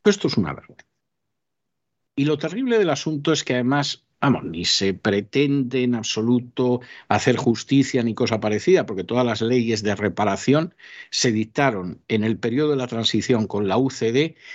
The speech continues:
salvo una o dos leyes que se dictaron al principio del gobierno del Partido Socialista. Aquí lo único que se pretende es satanizar al adversario político, por eso que puede ganar unas elecciones,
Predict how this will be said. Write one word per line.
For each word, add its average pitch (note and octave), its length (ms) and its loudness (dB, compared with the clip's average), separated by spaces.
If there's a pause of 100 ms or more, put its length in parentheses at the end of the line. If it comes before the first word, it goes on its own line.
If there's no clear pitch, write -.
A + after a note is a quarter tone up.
salvo B2+ 640 0
una F#3 320 0
o D3 100 0
dos A#2+ 360 -2
leyes D3+ 500 0
que G#2 160 -2
se B2+ 120 -2
dictaron B2 460 0
al G#2+ 160 0
principio G#2+ 500 0
del G#2+ 100 0
gobierno G#2+ 340 0
del F2 120 -2
Partido E2 460 -4
Socialista. - 680 -12 (840)
Aquí C3+ 280 -2
lo F#3+ 140 0
único F#3 220 2
que C#3+ 60 0
se C3+ 120 -2
pretende B2 600 0
es - 320 -4
satanizar C3+ 1200 0 (160)
al E2+ 140 -2
adversario F#2+ 600 0
político, E3+ 560 0
por F2 120 -6
eso G2+ 180 0
que F#2+ 120 0
puede G#2 240 2
ganar G#2 500 -2
unas G2 380 0
elecciones, D#3 720 0